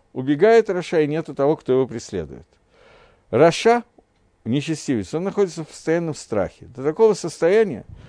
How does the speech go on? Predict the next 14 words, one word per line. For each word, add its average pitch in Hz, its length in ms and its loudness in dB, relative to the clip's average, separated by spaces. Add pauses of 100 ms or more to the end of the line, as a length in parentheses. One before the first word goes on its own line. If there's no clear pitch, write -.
(200)
что - 300 2
он 170 140 2
убегает, 165 580 4
даже 190 320 2
как 156 160 -4
нету 143 480 -4
никого, 143 420 2
кто - 160 -6
его 131 140 2
преследующий, 95 880 -10 (460)
преследует. 107 600 -2 (160)
И 151 80 2
также, 131 540 6 (840)
когда 180 680 8